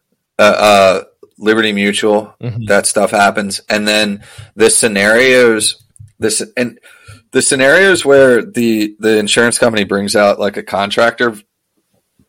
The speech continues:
Speaker 1: vendor to write an estimate or a, a building consultant or in some instances an engineer, I feel like the lines get blurry 'cause you're asking the adjuster about stuff that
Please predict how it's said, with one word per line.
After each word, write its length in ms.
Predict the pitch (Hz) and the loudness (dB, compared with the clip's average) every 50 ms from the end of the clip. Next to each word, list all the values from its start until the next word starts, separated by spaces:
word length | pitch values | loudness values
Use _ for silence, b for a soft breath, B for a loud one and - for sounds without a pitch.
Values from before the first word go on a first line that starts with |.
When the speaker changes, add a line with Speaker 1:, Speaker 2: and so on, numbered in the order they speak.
| - _ - | -20 _ -14
Speaker 1:
vendor 460 | 143 127 127 139 139 139 139 151 151 | -6 0 2 2 2 2 2 0 2
to 100 | 143 127 110 | 2 2 2
write 240 | 104 110 113 117 | 2 2 0 0
an 120 | 110 104 98 | 0 -2 -4
estimate 520 | 98 104 - - - 127 131 135 123 - - | -4 -4 -4 -4 -6 -4 -4 -4 -6 -4 -2
or 220 | 107 104 101 101 | 0 0 2 2
a, 140 | 98 95 - - - | 0 -2 -2 -4 -8
a 60 | 101 | -8
building 340 | 98 - 107 104 113 120 120 | -6 -4 -2 0 0 -2 -4
consultant 600 | 117 131 120 113 - 127 127 120 - 120 123 120 | -6 -8 -6 -2 0 2 2 2 0 -2 -6 -4
or 300 | 110 107 104 101 101 - - - _ _ _ - | -2 -2 0 -2 -2 -4 -8 -18 _ _ _ -16
in 100 | 107 104 | -12 -6
some 220 | - 120 113 107 | -2 -2 -2 -2
instances 580 | 110 107 101 - 98 98 - - 101 101 98 - | -2 -6 -6 -8 -8 -8 -8 -6 -6 -6 -6 -8
an 80 | 101 95 | -8 -8
engineer, 540 | 101 101 101 101 92 95 98 101 113 117 B B B B B B B B B B _ _ - | -8 -8 -8 -10 -12 -10 -10 -8 -10 -10 B B B B B B B B B B _ _ 0
I 120 | 120 127 | 0 0
feel 320 | 123 - - - 104 185 180 | 0 0 -4 -4 0 4 4
like 200 | 160 156 151 - | 6 4 4 4
the 80 | 147 131 | 2 0
lines 420 | 113 104 98 101 107 113 113 - - | 2 2 2 2 0 0 -4 -4 -4
get 180 | 123 113 101 | -4 -4 -4
blurry 440 | - 95 98 98 98 104 110 113 110 | -4 -6 -4 -2 0 0 0 0 -2
'cause 360 | 107 - 104 101 98 - - b b b b b b b b | -2 -2 -2 -2 -2 -4 -10 b b b b b b b b
you're 220 | b - 113 113 113 | b 2 4 6 6
asking 400 | 113 123 123 - - 127 120 113 | 6 4 2 0 -4 -6 -6 -6
the 160 | 110 110 104 | -4 -2 -2
adjuster 600 | 101 98 - 101 101 107 - - - 120 113 113 | -4 -2 -2 -2 -2 -2 -4 -4 -2 0 0 0
about 400 | - 90 92 92 104 101 101 - | -2 -4 -4 -2 0 0 0 -2
stuff 420 | - - - - 104 113 117 - - | -6 -10 -4 -2 -2 -2 -2 -2 -6
that 200 | 107 98 87 | -6 -6 -6